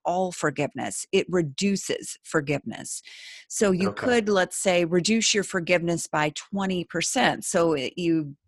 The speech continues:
Speaker 1: get a hundred thousand dollars and eighty thousand dollars is forgiven. The twenty thousand dollars that you're left with that isn't forgiven becomes a loan at one percent. There are no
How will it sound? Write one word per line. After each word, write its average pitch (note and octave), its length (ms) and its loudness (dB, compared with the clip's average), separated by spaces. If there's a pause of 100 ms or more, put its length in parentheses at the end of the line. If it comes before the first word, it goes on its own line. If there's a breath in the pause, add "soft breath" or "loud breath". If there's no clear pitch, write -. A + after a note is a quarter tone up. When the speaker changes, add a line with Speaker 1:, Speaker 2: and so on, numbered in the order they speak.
(140)
Speaker 1:
get E3 120 0
a D3+ 40 -4
hundred - 400 -4
thousand D3 300 -2
dollars D#4 440 2
and E3 120 -2
eighty F3+ 240 2
thousand D#3 360 2
dollars D3 300 0
is - 100 -8
forgiven. E3+ 500 -2 (400 loud breath)
The F3+ 280 0
twenty G#3 420 -2
thousand F3 320 4
dollars D#3+ 360 4
that C3+ 100 0
you're C#3 180 -2
left F3 400 -2
with D#3+ 200 2
that D#3 200 0
isn't C4+ 320 2
forgiven D#3+ 420 0
becomes E3 400 -2
a D3 60 -2
loan D#3 580 -2
at D#3+ 160 -2
one D#3+ 560 -4
percent. - 760 -8 (420 loud breath)
There E3+ 180 4
are D#3 60 2
no E3 380 4